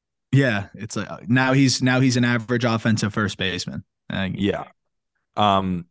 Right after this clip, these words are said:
Speaker 2: w-, another rumor that I thought was very telling. Um, we talk about the Cardinals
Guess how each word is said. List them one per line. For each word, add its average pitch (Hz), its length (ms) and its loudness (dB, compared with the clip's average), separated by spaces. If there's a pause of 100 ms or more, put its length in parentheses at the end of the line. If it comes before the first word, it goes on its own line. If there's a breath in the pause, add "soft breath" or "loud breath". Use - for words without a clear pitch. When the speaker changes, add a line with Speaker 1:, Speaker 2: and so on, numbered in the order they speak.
(120)
Speaker 2:
w-, 98 180 -10 (160)
another 113 640 0
rumor 92 400 -2
that 85 160 -10
I 85 240 -6
thought 87 320 -4
was 82 440 -10
very 95 480 0
telling. - 680 -8 (680)
Um, 90 320 2
we 92 80 0
talk - 400 -2
about 117 200 0
the - 80 -8
Cardinals 90 920 -4